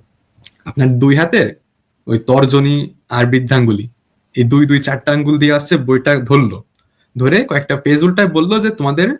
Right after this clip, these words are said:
আহ, মানে এইস ধর্মের শিক্ষার্থীদের, আহ, পাঠ ছয় আর সাত পড়া।" তো মানে ভাই এটা দেখে আমি ভাই হতবাক ভাই, মানে একজন শিক্ষক,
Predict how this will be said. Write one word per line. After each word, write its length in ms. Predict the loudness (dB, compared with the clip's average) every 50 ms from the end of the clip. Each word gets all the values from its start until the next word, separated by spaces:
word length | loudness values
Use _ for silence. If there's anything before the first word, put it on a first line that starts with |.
| -12 _ _ -4
আহ, 200 | -2 -2 -2 -2 -4 -6 -4
মানে 180 | -4 -4 -4 -6 -10 _ _ _ _ 0
এইস 320 | 2 2 2 2 0 -2
ধর্মের 260 | 0 0 2 2 0
শিক্ষার্থীদের, 580 | -2 -4 -6 -4 -4 -4 -4 -2 -2 -2 -2 -4 -6 -10 _ _ _ _ _ _ _ _
আহ, 300 | -10 -8 -6 -4 -4 -4 -4 -6 -10 _ _
পাঠ 300 | _ 0 0 0 0 -2
ছয় 180 | -4 -2 0 0
আর 80 | 0 0
সাত 260 | 0 -4 -4 -4 -6
পড়া।" 220 | -8 -8 -8 -8 -8 -10 -10 -10 -10 _ _ -20 _ _ _ _ _ _ _ _ _ _ _ _ _ _ _ _ _ _ _ _ -2
তো 140 | 0 0
মানে 260 | 0 0 0 0 0 0
ভাই 220 | 0 -2 -2 -2
এটা 220 | -2 0 0 0
দেখে 240 | 0 0 0 0 0
আমি 120 | 0 2 2
ভাই 100 | 0 0 0
হতবাক 360 | -2 0 0 0 0 0 -4
ভাই, 260 | -4 -4 -4 -4 -4
মানে 220 | -4 -4 -4 -4 -4
একজন 340 | -2 -4 -2 -2 -2 -2
শিক্ষক, 520 | -2 -2 -4 -6 -6 -4 -4 -4 -4 -6